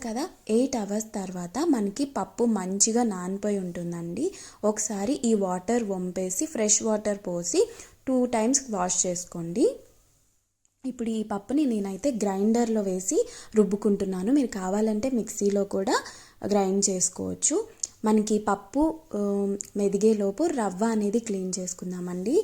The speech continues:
రవ్వ కూడా చూస్తున్నారు కదా, మంచిగా నానిపోయి ఉంది. ఇప్పుడు ఈ రవ్వను కూడా టూ త్రీ టైమ్స్ వాష్ చేసుకోవాలి. ఇలా వాష్ చేసుకున్న తర్వాత రవ్వలో నుంచి వాటర్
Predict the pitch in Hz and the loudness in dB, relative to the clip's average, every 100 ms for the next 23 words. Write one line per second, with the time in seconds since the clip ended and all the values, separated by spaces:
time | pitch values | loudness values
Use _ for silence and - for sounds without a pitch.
0 | - - - 208 226 233 254 269 269 233 | 0 -12 -2 2 4 4 4 4 4 2
1 | 226 - 214 202 202 190 247 415 - - | 0 0 0 0 -4 -2 0 -2 -4 -16
2 | - 196 196 202 214 262 466 466 202 196 | -6 -2 0 2 2 2 0 -2 -4 -2
3 | 185 196 208 202 190 185 247 427 - 208 | -2 -2 0 0 0 0 2 2 0 -4
4 | 214 208 208 202 175 190 233 233 208 185 | 0 2 2 2 0 0 2 2 0 -2
5 | 185 185 - - - 240 233 226 214 190 | -4 -6 -12 -8 0 2 2 0 0 0
6 | 226 - 214 180 175 - 175 - - 170 | 0 2 2 0 0 -2 -2 -4 -6 -10
7 | 165 170 - - _ _ _ _ _ _ | -8 -8 -10 -14 _ _ _ _ _ _
8 | _ _ 214 220 202 180 175 - 196 - | _ _ -6 -6 -6 -6 -6 -6 -8 -8
9 | 196 185 175 170 165 233 285 240 180 175 | -10 -8 -10 -10 -8 -6 -4 -2 -2 2
10 | 226 240 220 185 180 254 185 175 180 202 | 4 4 0 -2 -4 -4 -4 -4 -4 0
11 | 175 | 0